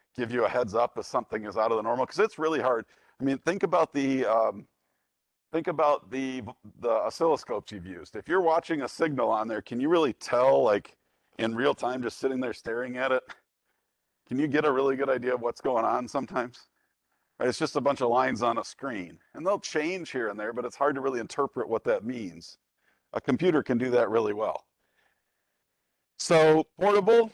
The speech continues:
laptops or specialized devices. Fixed, specialized device. You build a computer that lives in the avionics bay. You have sensors that are attached to the wing spar,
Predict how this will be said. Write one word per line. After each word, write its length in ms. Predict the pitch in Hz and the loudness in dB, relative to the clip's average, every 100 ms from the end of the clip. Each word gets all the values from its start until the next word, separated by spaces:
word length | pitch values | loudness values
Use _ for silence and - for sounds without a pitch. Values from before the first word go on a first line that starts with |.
| - | -2
laptops 680 | 139 165 - 180 180 - 147 | 2 2 4 4 6 4 0
or 80 | |
specialized 580 | 135 160 156 160 160 135 | 0 2 2 4 4 4
devices. 760 | 143 147 170 - 185 185 - - _ _ _ _ _ _ _ _ _ - | 2 4 2 4 4 2 0 -18 _ _ _ _ _ _ _ _ _ -20
Fixed, 500 | - 185 226 - - | 0 0 0 -4 -8
specialized 480 | - 151 - 160 175 | -2 0 4 2 2
device. 380 | 185 135 - | 0 -2 -4
You 80 | 117 | -6
build 220 | 110 131 | -2 -2
a 60 | 127 | -2
computer 420 | 135 131 170 180 | -6 -6 -4 -2
that 160 | 143 117 | 0 0
lives 200 | 131 113 | -2 -2
in 100 | 131 | -4
the 100 | 120 | -4
avionics 600 | 123 120 127 147 143 - | -4 -2 0 0 -2 -4
bay. 280 | 143 147 135 _ _ _ _ _ | 0 2 0 _ _ _ _ _
You 100 | 117 | -2
have 100 | 110 | -2
sensors 440 | - 151 - 147 120 | 0 -2 -2 -4 0
that 120 | 120 | 0
are 80 | 117 | 0
attached 380 | - 123 - - | 0 -2 -4 -8
to 80 | |
the 80 | 110 | -12
wing 240 | 131 156 143 | -8 -8 -8
spar, 480 | - 156 156 147 | -2 0 2 0